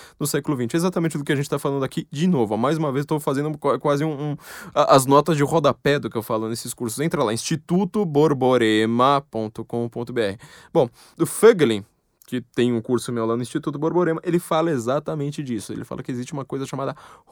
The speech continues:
homonoia. É um termo usado nas epístolas de São Paulo. Momento, vamos dizer, mais de, é, construção do que será uma sociedade cristã futuramente por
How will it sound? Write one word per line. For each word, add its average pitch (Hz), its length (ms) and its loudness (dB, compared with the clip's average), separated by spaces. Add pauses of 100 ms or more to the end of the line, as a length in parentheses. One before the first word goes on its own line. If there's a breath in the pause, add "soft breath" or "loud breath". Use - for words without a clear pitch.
homonoia. 156 880 2
É 107 80 -6
um 143 60 -8
termo 147 300 -4
usado 117 400 -4 (400 soft breath)
nas 151 160 -4
epístolas 185 580 -4
de 143 80 -6
São 160 200 -4
Paulo. 160 320 0 (340 loud breath)
Momento, 180 500 2
vamos 175 280 2
dizer, 151 340 0
mais 143 380 -2
de, 139 180 -6 (320)
é, 127 160 6 (420)
construção 214 1300 4
do 185 140 0
que 175 120 4
será 143 360 -2
uma 123 120 -2
sociedade 123 600 -4
cristã 117 460 -6
futuramente 113 760 -8 (320 soft breath)
por 147 200 -4